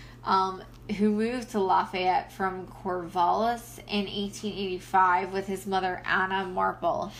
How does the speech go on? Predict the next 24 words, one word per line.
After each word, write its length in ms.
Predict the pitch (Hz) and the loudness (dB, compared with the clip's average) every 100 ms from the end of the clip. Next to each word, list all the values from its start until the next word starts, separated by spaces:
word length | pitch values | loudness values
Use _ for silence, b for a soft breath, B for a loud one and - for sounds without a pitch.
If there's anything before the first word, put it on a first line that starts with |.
| B B | B B
and 160 | 180 190 | -4 -2
his 240 | 190 190 | -2 0
wife, 320 | 180 180 - | 0 -2 -6
Julia. 640 | - 214 190 175 - - 214 B B B B | -2 0 0 -2 -8 -10 -12 B B B B
Richard 360 | 190 196 214 202 | -4 -2 0 0
wasn't 320 | 208 202 214 | 2 2 0
able 260 | 202 190 202 | -2 0 -2
to 80 | 190 | -2
find 300 | 190 185 185 | 0 0 -2
a 60 | |
job, 520 | 180 196 180 185 190 | -2 4 6 4 2
even 320 | 196 196 190 190 | 0 -2 -2 -2
though 140 | 196 | -2
there 160 | 196 185 | -2 0
were 200 | 185 - | 0 2
opportunities, 1300 | 180 190 185 - - 202 190 190 185 185 190 196 | 0 0 -6 -8 -4 -2 -2 -4 -2 0 0 -2
so 240 | - 196 190 | -6 -4 -4
he 160 | 190 | -4
began 380 | 190 185 190 180 | -4 -2 -2 -2
stealing 640 | - - 190 196 208 226 - | -8 -2 0 0 -2 -4 -6
and 200 | 190 185 | -6 -8
suspected 720 | - 185 - 175 175 180 175 | -10 -10 -6 -4 -4 -8 -8
of 240 | 190 185 | -8 -4
robberies, 800 | 185 185 185 180 180 175 180 185 | 2 2 2 -2 -2 -2 -4 -6